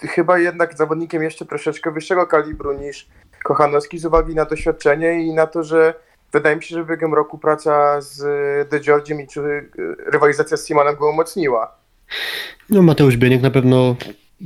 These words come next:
Speaker 2: do jeszcze niedawna, mm, był, miał pewne mankamenty w bloku, od jakiegoś czasu znacznie się pod tym względem poprawił, dlatego ja się zgodzę, gdybym ja miał wybierać środkowego do swojego, do swojego zespołu i miałbym do wyboru Kochanowski, Bieniek, wybrałbym Bienka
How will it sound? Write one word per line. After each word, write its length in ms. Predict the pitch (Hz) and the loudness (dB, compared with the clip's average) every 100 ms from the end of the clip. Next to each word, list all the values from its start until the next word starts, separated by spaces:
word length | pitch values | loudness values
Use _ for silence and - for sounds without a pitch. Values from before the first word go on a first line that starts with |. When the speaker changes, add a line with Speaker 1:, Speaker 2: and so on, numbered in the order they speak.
| 151 - - - | -10 -10 -14 -4
Speaker 2:
do 280 | 127 135 143 | 2 4 4
jeszcze 360 | 139 131 131 123 | 2 2 2 0
niedawna, 920 | 113 120 120 123 135 131 139 151 143 - _ _ _ 131 | 0 2 4 4 2 2 2 2 -4 -18 _ _ _ 4
mm, 280 | 123 123 | 6 6
był, 180 | 120 135 - - - | 6 4 2 -16 0
miał 160 | 143 139 | 4 4
pewne 220 | 135 131 | 4 4
mankamenty 500 | 131 127 135 135 135 | 4 4 6 4 4
w 40 | 127 | 2
bloku, 380 | 131 127 120 | 2 4 4
od 80 | 117 | 4
jakiegoś 320 | 120 127 123 | 2 2 0
czasu 360 | - 127 - 117 - - | 0 -2 -2 -4 -4 0
znacznie 320 | 131 131 123 | 2 2 0
się 120 | - | 0
pod 180 | - 123 | -2 0
tym 100 | 120 | 0
względem 280 | 120 123 120 | 4 4 2
poprawił, 440 | 117 127 120 151 151 - - - | 2 2 4 2 -2 -14 -14 -4
dlatego 280 | 139 147 147 | 0 2 4
ja 100 | 143 | 4
się 100 | 151 | 2
zgodzę, 280 | 139 120 | 2 2
gdybym 280 | 113 117 120 | 2 4 6
ja 60 | 131 | 6
miał 160 | 131 | 6
wybierać 360 | 123 123 127 131 | 4 4 2 2
środkowego 480 | - 135 131 127 123 | 0 0 2 2 2
do 100 | 123 | 0
swojego, 360 | - 131 120 117 - _ - | 2 2 2 0 -4 _ -2
do 100 | 127 | -2
swojego 300 | - 127 123 | 2 2 2
zespołu 400 | 117 - 131 127 | 0 0 4 6
i 40 | |
miałbym 280 | 127 120 123 | 4 4 4
do 80 | 120 | 4
wyboru 380 | 123 131 123 120 | 4 4 4 2
Kochanowski, 540 | 117 127 127 - - | 2 2 2 0 0
Bieniek, 300 | 120 131 120 | 2 4 4
wybrałbym 420 | 131 123 120 123 | 4 4 4 4
Bienka 360 | 127 123 147 | 4 2 2